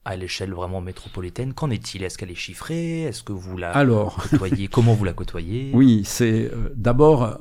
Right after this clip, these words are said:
Speaker 2: euh, historiquement, euh, les, les Corses de Marseille, euh, vous avez, euh, des premières vagues migratoires qui, euh, viennent de deux endroits en Corse. D'une part, le Cap Corse, sont plutôt des commerçants,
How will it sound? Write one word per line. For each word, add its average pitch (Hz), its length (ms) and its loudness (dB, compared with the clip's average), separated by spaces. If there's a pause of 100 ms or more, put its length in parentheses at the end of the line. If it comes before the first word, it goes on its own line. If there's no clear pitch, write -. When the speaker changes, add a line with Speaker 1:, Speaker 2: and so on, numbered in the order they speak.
Speaker 2:
euh, 98 320 -2
historiquement, 107 880 -2
euh, 85 300 -6 (760)
les, 110 600 2
les 107 160 2
Corses 139 340 2
de 107 60 4
Marseille, 113 640 0 (400)
euh, 98 140 -6 (720)
vous 98 360 -2
avez, 104 440 0
euh, 98 260 -6 (340)
des 98 220 -4
premières 127 540 2
vagues 98 340 2
migratoires 98 680 -2
qui, 92 280 -6 (600)
euh, 92 120 -2
viennent 101 500 2
de 85 160 0
deux 98 340 2
endroits 98 280 2
en 90 80 0
Corse. - 320 -4 (500)
D'une 107 240 2
part, 107 220 0
le 92 80 0
Cap 113 220 -4
Corse, - 420 -6 (260)
sont - 200 0
plutôt 135 280 0
des 113 100 0
commerçants, 104 680 0